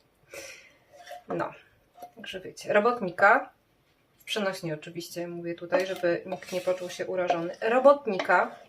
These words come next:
trzeba nakarmić, więc proszę bardzo. Mateusz dostał swoją porcję, a tak wygląda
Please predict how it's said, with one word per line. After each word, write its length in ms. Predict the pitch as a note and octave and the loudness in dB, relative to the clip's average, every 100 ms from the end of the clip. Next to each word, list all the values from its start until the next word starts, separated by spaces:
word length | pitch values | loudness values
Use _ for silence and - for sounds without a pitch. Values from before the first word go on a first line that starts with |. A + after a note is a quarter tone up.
| - - - - | -2 -2 -4 -10
trzeba 280 | - E3 | -8 -6
nakarmić, 680 | D#3+ D#3+ A#3 D3+ - - - _ - | -8 -4 -6 -6 -12 -16 -18 _ -18
więc 460 | F#3+ F#3+ - - - _ | -18 -16 -16 -16 -20 _
proszę 200 | F#3 F#3 | -10 -8
bardzo. 280 | - - - - - - _ _ _ - - - _ - G#3+ | -8 -8 -14 -16 -14 -14 _ _ _ -20 -20 -20 _ -14 -10
Mateusz 380 | G#3 A3+ A3+ A#3+ | -2 0 2 2
dostał 320 | B3 A#3 A3 | 4 4 8
swoją 400 | - - - D#4+ E4+ E4 | 8 10 8 8 6 4
porcję, 300 | E4 F#4 G4 F#4+ - - - | 4 6 6 4 -8 -16 4
a 100 | B3+ | 6
tak 400 | B3+ C4 B3+ - C4 - | 10 10 8 -4 -6 0
wygląda 720 | A3+ G#3+ G#3 G#3 G3+ G#3 | 8 10 10 10 10 8